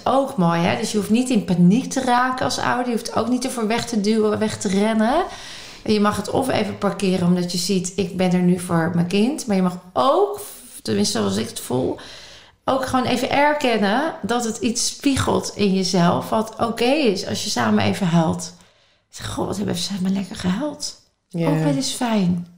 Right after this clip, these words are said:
Speaker 1: Dat is ook fijn. Dat is ook heel mooi en verbindend.
Speaker 2: Ja.
Speaker 1: Dus dat is ook goed. Hoe, ehm, tr-, het, tr-, even terug naar die tweede bijna dood ervaring. We sch-, we gaan van het een naar het
Speaker 2: Ja.
Speaker 1: ander, maar toch klopt het. Ehm, dat was,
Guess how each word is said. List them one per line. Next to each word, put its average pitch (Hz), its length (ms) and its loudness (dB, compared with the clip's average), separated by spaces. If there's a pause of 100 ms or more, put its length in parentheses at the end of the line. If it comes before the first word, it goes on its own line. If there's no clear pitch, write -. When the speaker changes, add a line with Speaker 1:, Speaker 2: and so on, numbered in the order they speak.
(280)
Speaker 1:
Dat - 100 -10
is - 100 -12
ook 156 220 0
fijn. - 260 -4
Dat 185 100 0
is - 60 -8
ook - 160 0
heel 208 180 2
mooi 165 340 2
en 175 140 0
verbindend. 175 760 -2
Speaker 2:
Ja. 170 280 -2 (400)
Speaker 1:
Dus 202 180 -8
dat - 120 -6
is - 200 -8
ook - 160 -8
goed. - 420 -12 (640)
Hoe, 240 260 0
ehm, 226 380 2
tr-, - 180 -6
het, - 220 -6
tr-, - 140 -2 (420)
even 247 200 0
terug 262 160 -2
naar 254 100 4
die 220 100 4
tweede 269 340 0
bijna 226 260 2
dood 240 280 0
ervaring. 233 360 0
We 214 80 2
sch-, - 220 -2
we 214 100 0
gaan 226 200 0
van 214 140 0
het - 80 -2
een - 60 2
naar 196 140 4
het 226 80 2
Speaker 2:
Ja. 220 60 2
Speaker 1:
ander, 214 160 2
maar 202 180 0
toch 254 300 -2
klopt 240 280 0
het. 294 280 0 (480)
Ehm, 214 720 4 (520)
dat 247 280 0
was, 214 260 -2